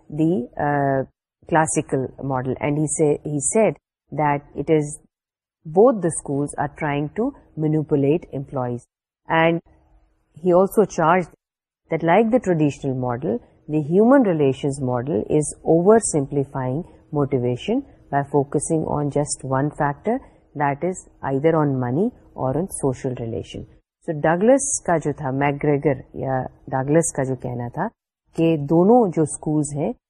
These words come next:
انہوں نے، آ، ایک ہی چیز کو، ایک، ایک چیز کو ایمفسائز کرا ہے اور دوسری، دوسری چیز کو ایمفسائز کرا ہے۔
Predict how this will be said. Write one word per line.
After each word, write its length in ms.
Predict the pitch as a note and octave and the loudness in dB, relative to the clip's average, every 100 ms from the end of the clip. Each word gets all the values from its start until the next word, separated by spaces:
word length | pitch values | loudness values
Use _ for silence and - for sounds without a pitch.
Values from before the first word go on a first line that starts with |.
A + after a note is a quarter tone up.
| _ | _
انہوں 300 | - E3 F3 | -4 0 2
نے، 320 | F3 E3+ D#3+ D#3 - | 2 2 0 -2 -6
آ، 200 | C#3 C#3+ C#3+ - - _ - | -6 -6 -6 -10 -16 _ 4
ایک 340 | A#3 A#3 - | 4 4 2
ہی 80 | F#3+ | -2
چیز 340 | - D#3 C#3 | 0 -2 -2
کو، 120 | - | -4
ایک، 300 | D3+ - E3 D#3+ - | -2 2 2 2 2
ایک 160 | F#3 | 2
چیز 300 | F3+ A#3+ A3+ | 4 -2 -2
کو 100 | - | 0
ایمفسائز 600 | F#3+ F3 F3+ - E3 D#3+ | -2 -2 -4 0 0 0
کرا 200 | - E3 | -2 -2
ہے 60 | F3+ C#4+ _ _ - | -2 -8 _ _ -4
اور 100 | D3 | 0
دوسری، 420 | D3+ D3+ E3 F#3+ | 0 0 -2 -2
دوسری 340 | D3+ C#3+ D3+ | 0 -2 -2
چیز 260 | C3+ C3+ - | -4 -6 -4
کو 100 | C3+ | -4
ایمفسائز 580 | A#2+ - B2 B2 A#2+ - | -4 -6 -6 -6 -6 -10
کرا 240 | C3 | -10
ہے۔ 80 | B2+ | -10